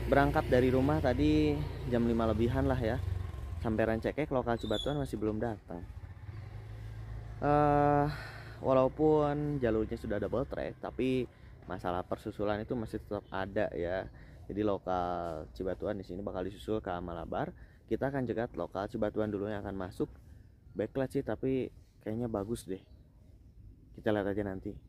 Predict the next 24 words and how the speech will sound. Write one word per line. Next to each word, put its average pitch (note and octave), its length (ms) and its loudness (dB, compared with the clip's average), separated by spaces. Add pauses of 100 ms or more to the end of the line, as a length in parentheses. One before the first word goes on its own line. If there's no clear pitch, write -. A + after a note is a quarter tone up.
(380)
Gas. - 320 -6 (640)
Kita G#2 160 -4
tunggu A2 480 -4
K G#2+ 320 -10
A B2+ 560 -6
lokal A2 320 -6
Cibatuan, G#2+ 480 -4 (160)
Malabar, A2 480 -2
dan G#2+ 240 -4
nanti G2 160 -8
ada G#2 160 -4
lokal F2+ 320 -8
Bandung E2+ 240 -6
Raya E2+ 240 -8
juga. E2 160 -10 (400)
Tonton F#2 240 -6
terus F#2 160 -4
videonya F2+ 320 -6
sampai E3 320 -6
selesai. A1 320 -8 (4000)
Kereta B2 320 12
api D#3 400 12
lokal C3+ 640 12
Cibatuan. A2+ 560 12